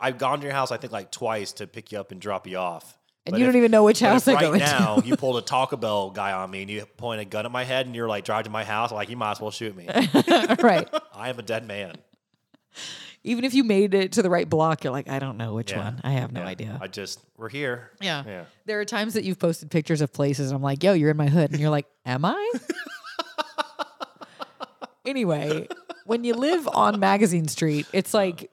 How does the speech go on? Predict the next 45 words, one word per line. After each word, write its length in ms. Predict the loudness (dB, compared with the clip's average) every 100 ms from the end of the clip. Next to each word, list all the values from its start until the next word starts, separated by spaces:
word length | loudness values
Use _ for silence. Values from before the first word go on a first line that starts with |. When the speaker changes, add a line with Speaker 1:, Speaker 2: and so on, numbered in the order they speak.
| -12
Speaker 2:
it, 140 | -12 -12 _ _ _ _ _
the 100 | -6
porch 460 | -4 0 0 0 -2
is 240 | -2 0
not 720 | -2 -2 -2 -2 -4 -8 -18 -12
very 360 | -4 -2 -2
well, 720 | -2 -2 -2 -4 -6 -8 -12 -18
you 220 | -16 -10
know, 120 | -8
there's 180 | -4 0
no 280 | 0 0 -2 -6
hiding 400 | -4 -4 -2 -4
spot. 300 | -2 0 0
There's 180 | 0 0
a 40 |
couple 240 | 0 0 2
hiding 220 | 0 -4
spots, 220 | -8 -8
like, 160 | -6 -4
under 260 | 0 2 4
the, 320 | 4 2 0 -6 _
the 60 | 0
mailboxes 840 | 2 4 2 0 -8 -8 -8 -8
or 280 | -6 -8 -6
tucked 240 | -4 -2 -2
around, 320 | -2 -2 -4
like, 160 | -8 -6
under 520 | -2 0 0 -2 -8 -16 _ _ _
a 100 | -6
piece 420 | -6 -8 -8 -4 -2
of 260 | -4 -8 -20 _ _ _ -8
porch 300 | -6 -6 -2
furniture 460 | -2 -2 -4 -4
or 80 | -4
something 280 | -8 -8 -6
Speaker 1:
Yeah. 60 | -4
Speaker 2:
like 100 | -2
that. 220 | -4 -4
Speaker 1:
Yeah. 220 | -6 -6 -8 -4
Speaker 2:
No, 180 | 0 0
this 140 | 0
chick 180 | -2 0
put 120 | 0
it, 100 | 2
like, 180 | 0